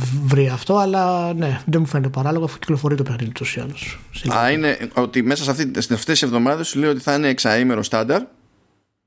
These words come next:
Speaker 2: ε, και ότι θα πληρωθούν οι υπερορίες κανονικά.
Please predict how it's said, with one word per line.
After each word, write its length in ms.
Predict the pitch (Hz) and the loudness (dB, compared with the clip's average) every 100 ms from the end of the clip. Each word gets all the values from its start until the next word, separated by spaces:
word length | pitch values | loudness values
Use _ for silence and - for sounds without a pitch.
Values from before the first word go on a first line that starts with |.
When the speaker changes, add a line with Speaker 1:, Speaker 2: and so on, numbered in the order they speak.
| _ _ _ _ _ _ _ - | _ _ _ _ _ _ _ -12
Speaker 2:
ε, 880 | - 117 123 120 120 113 - - - | -4 0 0 0 -2 -4 -4 -8 -2
και 100 | 151 | -2
ότι 460 | - 151 143 135 135 | 0 0 2 2 0
θα 120 | 135 | -2
πληρωθούν 420 | 143 135 135 220 | 0 0 0 0
οι 80 | 208 | 0
υπερορίες 420 | 196 147 160 214 | 2 2 0 0
κανονικά. 460 | 180 156 123 - | 0 0 0 -2